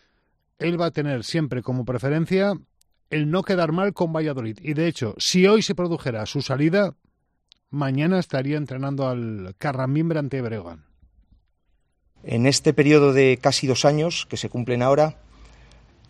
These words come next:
Speaker 2: eh, me he reunido con el Canarias. He estado prácticamente cerrado en Estudiantes.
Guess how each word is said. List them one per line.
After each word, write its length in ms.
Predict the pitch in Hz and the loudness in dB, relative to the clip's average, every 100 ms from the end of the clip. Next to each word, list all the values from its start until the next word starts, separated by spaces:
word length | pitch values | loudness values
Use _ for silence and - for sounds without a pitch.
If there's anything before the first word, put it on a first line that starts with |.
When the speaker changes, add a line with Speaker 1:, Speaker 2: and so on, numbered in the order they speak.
| _ - | _ -8
Speaker 2:
eh, 280 | 113 113 110 | -4 -2 2
me 140 | 120 | 4
he 20 | |
reunido 320 | 135 139 139 147 | 6 6 4 2
con 120 | 151 | 0
el 80 | 117 | 0
Canarias. 600 | 110 107 98 90 - - - - - 117 - | 0 0 -2 -6 -8 -10 -14 -14 -14 -14 -6
He 60 | |
estado 460 | 117 - 131 135 131 - - | -4 4 4 4 2 -6 -12
prácticamente 560 | - 135 - 131 127 - | 0 0 2 2 2 0
cerrado 320 | - 113 127 | -2 2 2
en 80 | 135 | 2
Estudiantes. 800 | 123 - 104 104 - - - | -4 -4 -2 -2 -2 -8 -10